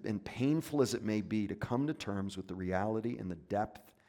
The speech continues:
and the personal nature of our sin before you. Lord, Jonah's a religious man, and the Ninevites,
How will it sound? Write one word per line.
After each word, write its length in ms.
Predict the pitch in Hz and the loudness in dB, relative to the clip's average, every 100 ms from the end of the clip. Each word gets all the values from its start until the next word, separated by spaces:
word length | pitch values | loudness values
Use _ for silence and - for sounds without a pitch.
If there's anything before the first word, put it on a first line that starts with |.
| _ - _ | _ -20 _
and 100 | - | -6
the 60 | 98 | -6
personal 560 | - - 131 - 117 107 | -4 -2 0 0 -2 0
nature 360 | 101 101 92 | 0 -2 -4
of 100 | 90 | -4
our 140 | 87 87 | -4 -4
sin 360 | - 85 82 78 | -6 -6 -8 -8
before 340 | 80 - 87 | -12 -8 -8
you. 300 | 80 80 78 - _ _ _ _ _ _ _ _ _ _ _ _ _ - | -8 -10 -12 -14 _ _ _ _ _ _ _ _ _ _ _ _ _ -4
Lord, 680 | 107 120 135 135 - - | 2 4 4 0 -14 -10
Jonah's 400 | 92 113 131 131 | -2 2 4 4
a 60 | 120 | 2
religious 480 | 117 123 110 107 - | 4 4 2 0 0
man, 480 | 107 110 82 64 - | 0 0 -2 -8 -8
and 120 | 92 | -4
the 60 | 95 | 0
Ninevites, 760 | 110 131 110 117 120 117 - | 4 4 4 2 2 0 -6